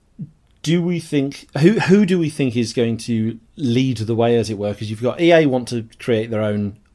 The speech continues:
their own streaming service, and as we've said, publishers are likely to want to create their own services to service their own catalogue. Um, Xbox obviously gone all in, but Google as well. Google has announced Project Stream. They're testing it with Ubisoft, with Assassin's Creed Odyssey being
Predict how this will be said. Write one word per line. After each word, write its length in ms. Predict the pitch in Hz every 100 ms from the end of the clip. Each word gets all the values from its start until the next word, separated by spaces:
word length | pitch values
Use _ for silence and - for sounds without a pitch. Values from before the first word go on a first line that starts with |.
| _
their 160 | 117 113
own 120 | 113
streaming 320 | 107 110 104
service, 420 | 98 107 92 104 -
and 140 | 113
as 180 | 110 104
we've 140 | 107
said, 280 | - 104 87 - - -
publishers 480 | 131 113 107 113 107
are 80 |
likely 360 | 110 110 107 110
to 100 | 104
want 200 | 104 104
to 60 | -
create 300 | - 107 104
their 100 | 104
own 160 | 110
services 420 | 107 110 95 101 98
to 120 | 101
service 300 | - 104 98
their 120 | 101
own 200 | 98 98
catalogue. 560 | - 110 101 92 92 - - - - _ -
Um, 320 | 113 107 107 139
Xbox 420 | 135 - 127 -
obviously 280 | 104 104 113
gone 160 | 107
all 180 | 110 113
in, 240 | 117 117 - -
but 220 | - 123 -
Google 340 | 156 135 120
as 120 | 107
well. 220 | 131 107
Google 360 | 101 127 127 120
has 160 | 110 104
announced 340 | 110 107 -
Project 300 | - 90 92
Stream. 360 | - 156 151 127
They're 140 | 107
testing 420 | - 143 139 123
it 40 | 113
with 140 | 104
Ubisoft, 440 | 123 135 139 131
with 100 | 117
Assassin's 380 | 101 117 113 107
Creed 200 | - 104
Odyssey 340 | 110 110 117 107
being 300 | 107 104